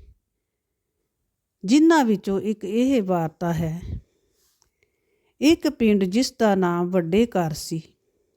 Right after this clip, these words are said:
ਇੱਕ ਗੁਰਸਿੱਖ ਤਰਖਾਣ, ਜਿਸ ਨੇ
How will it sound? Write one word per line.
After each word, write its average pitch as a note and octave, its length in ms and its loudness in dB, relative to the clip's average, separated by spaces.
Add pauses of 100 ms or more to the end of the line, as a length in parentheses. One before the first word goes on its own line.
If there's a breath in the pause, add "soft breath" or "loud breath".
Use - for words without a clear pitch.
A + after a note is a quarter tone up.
(1160)
ਇੱਕ D#4+ 240 2
ਗੁਰਸਿੱਖ C4 600 2
ਤਰਖਾਣ, F3+ 720 0
ਜਿਸ A3+ 360 -4
ਨੇ F#3+ 220 2